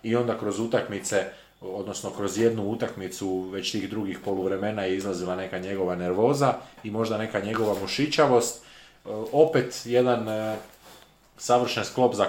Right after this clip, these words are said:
Contea, koji u njemu vidi motivaciju, koji vidi to srce, želju, vidi i tu kvalitetu i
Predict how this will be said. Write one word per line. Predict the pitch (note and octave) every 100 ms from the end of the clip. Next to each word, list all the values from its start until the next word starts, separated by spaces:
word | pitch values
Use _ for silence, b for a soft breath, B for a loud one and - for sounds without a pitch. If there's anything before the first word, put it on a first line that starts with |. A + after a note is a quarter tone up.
| -
Contea, | D#3 E3 D#3+ C3 A2+ - B B -
koji | A2+ G#2+
u | G#2+
njemu | A#2+ A2+ G#2
vidi | B2+ A2+
motivaciju, | G#2 A2 G2+ A#2 D3+ - G#2+
koji | G#2+ G#2
vidi | A#2+ G2+ -
to | A2
srce, | - A#2 - G2
želju, | G#2+ C3 G#2+
vidi | C#3 C3+ A2
i | -
tu | A#2+
kvalitetu | G#2 G2+ G2 A#2+ C#3 C3+ G#2+ B B B B
i | A2 A2+ A2 A2